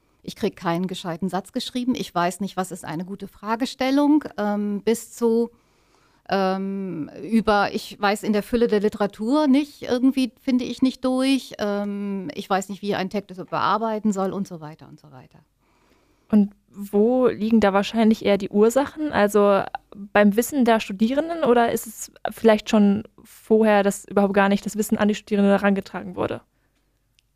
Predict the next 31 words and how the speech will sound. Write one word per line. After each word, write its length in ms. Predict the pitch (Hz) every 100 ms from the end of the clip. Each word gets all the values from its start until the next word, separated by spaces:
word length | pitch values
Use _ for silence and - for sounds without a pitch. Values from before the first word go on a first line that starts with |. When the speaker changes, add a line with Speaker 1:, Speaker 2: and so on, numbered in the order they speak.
| _ _ _ _ _
Speaker 1:
Also 220 | 180 185
wäre 180 | 170 165
es 140 | 175 -
eigentlich 320 | 170 175 180
das 160 | 175
Gleiche, 300 | - 165 180
ne? 80 | 170
<laughs> 720 | 220 - - - 349 932 906 -
Ich 180 | 240
würde 200 | 285 320
sagen, 280 | 254 269 269
es 160 | 247 240
ist 160 | -
so, 220 | - 240 240 - - -
das 280 | 208 185 175
Wissen 380 | 254 269 254 -
ist, 200 | 233 233
ist 220 | 226 220
so 80 | 226
die 120 | 190
Frage. 360 | 180 - 160 165
Ich 140 | 170
würde 180 | 226 247
eher 240 | - 214 214
sagen, 320 | 214 214 214
es 160 | 180 -
ist, 260 | 214 -
äh, 180 | 196 196
die 140 | 202
mangelnde 460 | 202 202 214 208 202
Übung. 580 | - 262 269 170 156